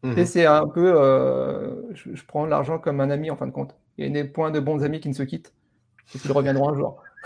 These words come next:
Speaker 1: <laughs> Argent, tu es mon ami, je t'aime.
Speaker 2: Voilà.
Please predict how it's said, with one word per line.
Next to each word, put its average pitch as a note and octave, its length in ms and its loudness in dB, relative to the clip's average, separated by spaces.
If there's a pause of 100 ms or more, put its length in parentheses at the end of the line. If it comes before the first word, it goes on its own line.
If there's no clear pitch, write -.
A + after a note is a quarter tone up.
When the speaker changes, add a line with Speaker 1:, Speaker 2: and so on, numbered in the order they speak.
(120)
Speaker 1:
<laughs> - 2250 -8
Argent, B2 420 2
tu B2+ 160 -2
es A#2+ 60 2
mon C3 160 0
ami, B2+ 220 -2
je A2+ 140 -4
t'aime. F#2+ 440 -8 (260)
Speaker 2:
Voilà. - 240 -4